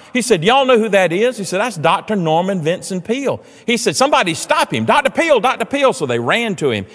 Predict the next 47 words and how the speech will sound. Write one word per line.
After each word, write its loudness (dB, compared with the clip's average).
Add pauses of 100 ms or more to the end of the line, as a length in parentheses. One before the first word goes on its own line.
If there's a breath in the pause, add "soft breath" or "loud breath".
(140 loud breath)
and 0
as 0
they 2
began 0
to -8
talk 0
to -8
him, -4
they -4
said, -10
"Doctor -6
Peale," -4 (180 loud breath)
said, -6
"I -8
can't -2
believe 2
it's -10
you." -4
He -4
said, -10
"Yes, -2
it's -10
me." -6 (400 loud breath)
He -4
said, -2
"What 2
are -4
you -2
doing -2
here?" -8
He -8
said, -8
"Well, -2
I'm -2
giving -4
a -10
speech -8
tonight. -10
I'm -8
talking -8
inspirational -6
talk -6
tonight -8 (220 loud breath)
here -2
in -4
the -6
hotel." -8